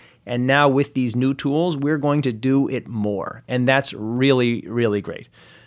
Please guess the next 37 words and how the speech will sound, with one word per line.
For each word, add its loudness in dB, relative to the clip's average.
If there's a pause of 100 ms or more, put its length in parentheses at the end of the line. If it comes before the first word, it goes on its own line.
Um, 4 (100)
we 2
all 8
know 8
that -2
this -2
planet -2
is -4
going -4
to -6
go 2
away. 4
Our 4
sun 0
is 0
going 0
to 0
explode 2
at -4
some 0
point. 0 (420)
And 4
if 4
we, 4 (120)
if 2
we 0
want 2
our 2
species -4
to -10
go 2
on, 0
and -2
that -2
seems -4
like 0
a, -2